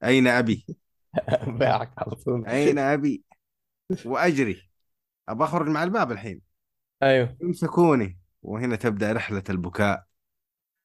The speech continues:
Speaker 1: والصياح اللي استمرت الى ما تخرجت من الثانوية. من اقبح الذكريات اللي صارت علي يا يوسف في المدرسة.
Speaker 2: ايوه.
Speaker 1: يعني انت الان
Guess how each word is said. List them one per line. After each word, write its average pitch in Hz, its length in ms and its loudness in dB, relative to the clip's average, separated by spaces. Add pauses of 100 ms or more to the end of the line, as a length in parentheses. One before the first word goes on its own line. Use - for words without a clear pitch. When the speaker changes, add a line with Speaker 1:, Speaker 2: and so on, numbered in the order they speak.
Speaker 1:
والصياح 95 680 -2
اللي 92 140 -6
استمرت 98 800 -2 (240)
الى 104 140 -2
ما 101 140 -2
تخرجت 101 420 -8
من 87 80 -6
الثانوية. 85 540 -8 (1200)
من 90 240 -4 (180)
اقبح - 720 -2 (520)
الذكريات 101 540 -2
اللي 90 120 -4
صارت 95 360 0
علي 92 420 0
يا 85 280 -6
يوسف 92 420 -4
في - 60 -18
المدرسة. 101 540 -4
Speaker 2:
ايوه. 135 360 0
Speaker 1:
يعني 113 280 0
انت 143 160 2
الان 127 460 0